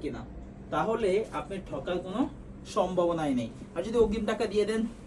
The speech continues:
না খুলে বাসায় নিয়ে যান, তাহলে কি ঠকার সম্ভাবনা আশি পার্সেন্ট। আচ্ছা, এই সুন্দর আবায়াটা আমাদের কাছে অর্ডার করতে হলে আপনাকে কি করতে হবে? স্ক্রিনে দেওয়া নাম্বারটা সেভ করে ইমো অথবা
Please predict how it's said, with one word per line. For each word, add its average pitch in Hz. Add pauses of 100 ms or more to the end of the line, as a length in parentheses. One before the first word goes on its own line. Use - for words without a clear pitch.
(280)
না 208 (100)
খুলে 208
বাসায় 196
নিয়ে 196
যান, 247 (240)
তাহলে 165
কি 240 (500)
ঠকার 190 (120)
সম্ভাবনা 160 (140)
আশি -
পার্সেন্ট। - (720)
আচ্ছা, 139 (760)
এই 247 (100)
সুন্দর 208
আবায়াটা 208
আমাদের 180
কাছে 214
অর্ডার 180
করতে -
হলে 214
আপনাকে 208
কি 220
করতে 196
হবে? 208 (140)
স্ক্রিনে 202
দেওয়া 214
নাম্বারটা 180
সেভ 226 (120)
করে 226 (280)
ইমো 208
অথবা 208